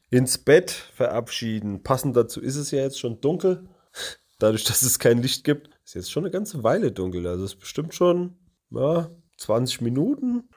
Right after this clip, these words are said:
Ich nehme das ja hier jetzt schon fast eine Viertelstunde für euch auf. Also doch, ja, zwanzig, fünfundzwanzig Minuten ist hier der Strom schon weg. Geht wohl doch noch eine Weile. Schauen wir mal, ob er noch mal wiederkommt oder nicht.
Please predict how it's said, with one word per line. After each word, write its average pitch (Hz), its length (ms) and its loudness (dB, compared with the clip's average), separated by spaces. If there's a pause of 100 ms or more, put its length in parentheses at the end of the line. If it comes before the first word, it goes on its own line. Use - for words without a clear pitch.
(140)
Ich - 100 -20
nehme 123 260 4
das 123 200 2
ja 123 160 6
hier 127 280 2
jetzt 123 180 0
schon 123 140 -2
fast 131 280 -2
eine 120 80 -4
Viertelstunde 135 640 -2
für 123 200 0
euch 113 220 2
auf. 160 400 2
Also 120 480 2 (180)
doch, - 300 -10
ja, 160 320 2
zwanzig, 151 380 -2
fünfundzwanzig 156 500 -2
Minuten 180 400 -2
ist - 140 -2
hier 170 100 2
der 165 120 2
Strom 160 280 0
schon 151 220 -4
weg. 131 240 2 (160)
Geht 151 240 -4
wohl 117 360 6 (360)
doch 135 180 -2
noch 113 140 4
eine 107 180 2
Weile. 92 480 2
Schauen 147 260 6
wir 165 80 8
mal, 123 260 6 (280)
ob 131 140 6
er 139 80 8
noch 139 180 8
mal 131 160 6
wiederkommt 143 520 4
oder 113 180 4
nicht. 139 340 -2